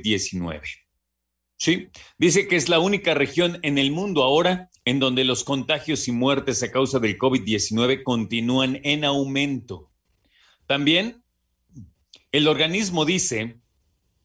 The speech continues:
que las muertes crecieron un diez por ciento en el continente en esta última semana, pero en otras regiones ya van seis semanas consecutivas, seguiditas,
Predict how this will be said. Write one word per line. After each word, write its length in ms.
que 100
las 180
muertes 380
crecieron 640
un 240
diez 280
por 220
ciento 280
en 60
el 80
continente 800
en 120
esta 260
última 440
semana, 600
pero 460
en 220
otras 520
regiones 580
ya 100
van 220
seis 440
semanas 520
consecutivas, 960
seguiditas, 880